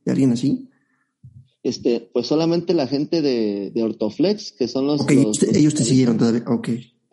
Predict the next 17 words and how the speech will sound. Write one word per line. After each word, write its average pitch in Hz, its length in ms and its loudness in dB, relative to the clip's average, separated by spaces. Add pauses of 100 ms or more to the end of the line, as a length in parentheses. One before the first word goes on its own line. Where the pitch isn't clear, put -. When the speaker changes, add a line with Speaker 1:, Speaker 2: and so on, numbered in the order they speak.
(120)
Speaker 2:
De 127 240 0
hecho, 139 180 -2
ellos 160 220 2
son, 156 240 -4
este, 135 380 -4
mis 110 220 -4
patrocinadores 113 720 -4
principales, 135 840 -4 (480)
porque 104 680 0
ahora 123 220 0
sí 143 140 -2
que, 127 460 -2 (640)
este, - 680 -6
en, 123 260 0
en 120 140 0
cuanto 117 280 0
yo, 131 360 0